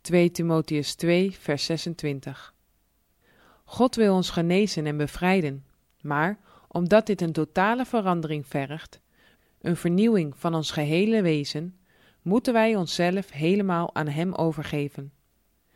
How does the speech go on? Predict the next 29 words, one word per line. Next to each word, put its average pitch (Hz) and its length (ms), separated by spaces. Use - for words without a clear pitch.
De 160 120
strijd 190 580
tegen 170 300
het 151 140
eigen 226 440
ik - 300
is 160 200
de 156 100
zwaarste 196 520
strijd 165 560
die 160 180
te 160 100
strijden 190 440
valt. 139 440
Het 170 200
onderschikt 196 520
maken 214 400
van 180 160
het 151 140
eigen 202 460
ik, - 340
ons 185 260
volledig 196 520
onderwerpen 165 720
aan 151 180
de 143 100
wil 170 220
van 214 180
God, - 380